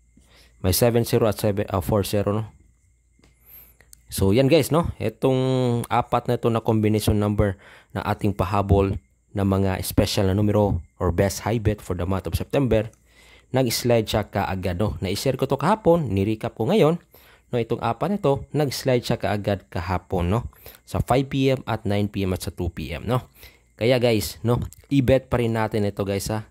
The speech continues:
Pwede pa rin kayong mamili dito sa ating best high bet, no? I-copy nito, guys. At least makopya ninyo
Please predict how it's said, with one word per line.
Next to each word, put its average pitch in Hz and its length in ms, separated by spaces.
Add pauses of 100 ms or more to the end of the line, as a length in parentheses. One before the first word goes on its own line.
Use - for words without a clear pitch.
(580)
Pwede 110 240
pa 110 160
rin 104 160
kayong 104 240
mamili 101 320
dito 95 240
sa 87 160
ating 92 240
best 90 240
high 85 160
bet, 90 160
no? 113 160
I-copy 117 480
nito, 190 160
guys. 147 240
At - 160
least - 160
makopya 101 400
ninyo 127 320